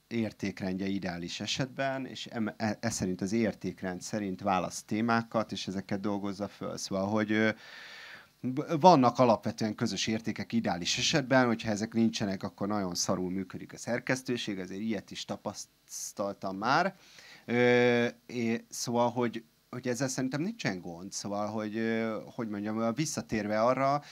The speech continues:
ö, egy újság, ami úgy gondolja, hogy meg kéne változtatni Budapesten a közlekedést, mert itt nem lehet élni, mert idegbeteg, az nyilván elkezd foglalkozni, mert érdekli a biciklis közlekedéssel,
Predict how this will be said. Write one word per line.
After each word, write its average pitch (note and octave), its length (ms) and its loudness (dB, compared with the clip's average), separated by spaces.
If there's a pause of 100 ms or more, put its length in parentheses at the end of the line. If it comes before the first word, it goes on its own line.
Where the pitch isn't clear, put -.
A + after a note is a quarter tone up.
(280)
ö, A2+ 440 2
egy A#2 220 -6
újság, A#2 420 0
ami A2 180 0
úgy C#3+ 200 -2
gondolja, A2+ 540 2
hogy G#2+ 100 -2
meg C3+ 140 0
kéne G#2+ 200 -2
változtatni G#2+ 600 0
Budapesten G2+ 580 -6
a - 100 -18
közlekedést, A#2 760 -6
mert F#2+ 120 -10
itt - 80 -20
nem A2 160 -4
lehet F2 240 -6
élni, G#2 260 -2
mert F#2+ 180 -6
idegbeteg, B2 540 -4
az C3+ 100 -8
nyilván D3+ 300 -4
elkezd - 500 -4
foglalkozni, A#2 460 -6
mert G#2+ 180 -8
érdekli G#2+ 520 -8
a G2+ 60 -8
biciklis F2+ 520 -10
közlekedéssel, A2+ 1040 -4